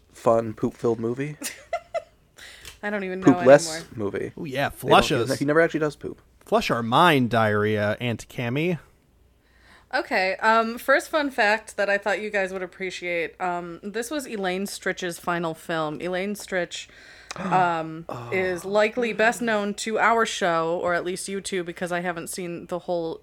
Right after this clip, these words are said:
Speaker 2: uh, program. Uh, but she played Jack Donaghy's mom, Colleen, on
Speaker 1: <gasps>
Speaker 2: Thirty Rock.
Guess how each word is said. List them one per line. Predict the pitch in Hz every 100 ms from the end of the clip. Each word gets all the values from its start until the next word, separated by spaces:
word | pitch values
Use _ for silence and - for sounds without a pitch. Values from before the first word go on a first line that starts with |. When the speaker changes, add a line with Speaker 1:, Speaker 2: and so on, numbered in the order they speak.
| _
Speaker 2:
uh, | 160 160 156 143 - - - _ -
program. | - 208 202 185 175 175 170 - - - -
Uh, | - 180 160
but | 190 -
she | - 226 240 240
played | - 247 226 220 208 180 208 - -
Jack | 185 175 190 -
Donaghy's | 170 180 185 208 190
mom, | 170 175 190
Colleen, | - 196 175 170 170 185 214 -
on | 185 175 175 175
Speaker 1:
<gasps> | 220
Speaker 2:
Thirty | 185 180
Rock. | - 294 330 - -